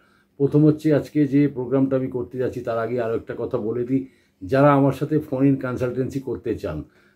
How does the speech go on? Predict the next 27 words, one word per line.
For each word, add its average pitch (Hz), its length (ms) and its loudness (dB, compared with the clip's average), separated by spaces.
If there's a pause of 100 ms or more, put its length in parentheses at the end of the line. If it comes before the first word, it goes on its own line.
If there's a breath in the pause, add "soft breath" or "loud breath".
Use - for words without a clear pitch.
(140 soft breath)
তাহলে 135 380 6
আপনাদের 131 340 2
ওই 135 120 6
নম্বর 120 320 -4
প্রথমে 127 400 -4
যেটা 120 160 -6
দেখানো 117 320 -4
হয়েছিল 123 320 -4
নাইন 113 280 -6
ওয়ান 117 160 -6
সিক্স 117 220 -6
থ্রি 139 120 0
ফাইভ 120 300 0
টু - 160 -10
ফাইভ 147 220 4 (340 loud breath)
সেভেন 135 300 4
এইট 127 120 -4
সিক্স, - 260 -8 (360)
সেটাতে 135 400 2
আপনি 135 220 2
কল 117 260 -4
করে 139 380 4
আমার 120 260 -6
লোকের 113 280 -2
সাথে 131 280 -6
কথা 110 240 -4
বলে 139 320 4